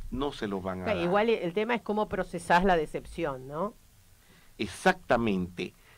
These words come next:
Speaker 1: Pero es que estar un estado de re-, reflexivo, ¿por qué me pasó esto? Y dijimos una palabra muy común aquí en la Argentina y que está en el diccionario de la Real Academia,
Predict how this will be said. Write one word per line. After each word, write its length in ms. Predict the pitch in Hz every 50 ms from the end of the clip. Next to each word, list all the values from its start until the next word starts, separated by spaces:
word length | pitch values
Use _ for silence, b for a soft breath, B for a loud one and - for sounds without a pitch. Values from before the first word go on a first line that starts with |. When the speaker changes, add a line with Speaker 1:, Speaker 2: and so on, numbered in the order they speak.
| b b
Speaker 1:
Pero 140 | - 147 147
es 80 | 151 151
que 80 | 180
estar 400 | 180 175 - 170 160 160 160 160 - -
un 160 | 139 135 143
estado 420 | 156 156 - 156 147 143 147 156
de 120 | 139 143 127
re-, 260 | 113 120 123 123 - -
reflexivo, 1300 | - 101 110 117 113 - 120 120 107 95 - - - - - - - 202 196 175 139 110 110 107 117 117 - _ _ _ _ - - - _ b b b b b b b _ -
¿por 200 | 131 123 123 123
qué 120 | 175 180
me 140 | 180 185 180
pasó 420 | - 156 139 - - 139 139 127
esto? 480 | 107 92 87 - - _ - 95 107 - - _ b b b b b b b
Y 80 | b 143
dijimos 340 | 147 165 170 214 226 240 226
una 240 | 202 185 175 165 160
palabra 460 | 160 139 127 113 101 98 107 160 180
muy 160 | 165 120 98
común 380 | - - 110 110 110 107 104 104
aquí 300 | 107 104 - 104 104 101
en 300 | 101 98 98 98 92 92
la 60 | 95 98
Argentina 580 | 98 98 110 110 113 107 - 107 110 113 139
y 40 | 156
que 120 | 156 -
está 300 | 101 - - 101 101 104 - b b b b b b b b
en 120 | - 101
el 80 | 101 98
diccionario 460 | 101 92 - 107 98 101 101 101 101
de 60 | 104
la 120 | 104 107 104
Real 220 | 104 104 101 104
Academia, 600 | 110 110 - 135 135 127 110 110 113 117 120